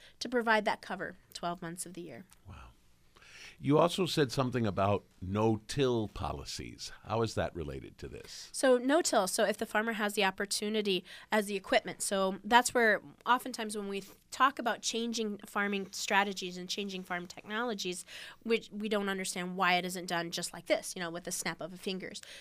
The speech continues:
Speaker 1: So, um, these e-, this equipment can be quite expensive, but many of our farmers are moving over to a no-till system where we're not working that soil.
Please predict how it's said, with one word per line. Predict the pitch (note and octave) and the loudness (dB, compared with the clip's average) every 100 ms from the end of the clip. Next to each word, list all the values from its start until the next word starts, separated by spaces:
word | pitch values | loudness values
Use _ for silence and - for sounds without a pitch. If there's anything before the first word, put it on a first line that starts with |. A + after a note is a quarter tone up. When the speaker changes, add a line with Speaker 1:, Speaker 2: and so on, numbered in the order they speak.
| - | -12
Speaker 1:
So, | - A3+ G#3+ G3+ - - - - | 2 6 6 4 -4 -20 -8 4
um, | A#3 A3+ G#3+ | 8 8 4
these | G#3+ G#3+ | -2 -2
e-, | A3 - | -2 -4
this | A3 G#3+ | -2 -2
equipment | A3+ E4 D4+ A#3 | 0 -2 -2 -8
can | G#3+ | -4
be | G3 | -6
quite | F#3+ G#3+ G3+ | -2 -2 0
expensive, | G3+ - A3 A3+ - E3+ G#3 | -2 -2 0 0 -2 -4 -4
but | F#3+ | -2
many | A3 A3+ B3 | 0 2 2
of | A3 | 2
our | G#3 | 0
farmers | G3+ F#3 F#3 G3 | 0 -4 -2 -4
are | |
moving | G3 G3+ G#3 G3+ | -4 -2 -2 -2
over | F#3+ F#3+ | -2 -4
to | F#3 F#3+ | -4 -4
a | |
no-till | F3+ F3+ - F3 | -4 -4 -4 -4
system | - F3+ - - F#3+ | -4 -4 -6 -8 -6
where | F#3 F#3 | -2 -2
we're | F#3+ | -2
not | G#3+ B3+ B3+ | 0 0 0
working | A#3+ A3 A3+ G#3 | -4 -6 -6 -6
that | F#3 - | -6 -6
soil. | - F#3 F3 F3 | -6 -4 -4 -4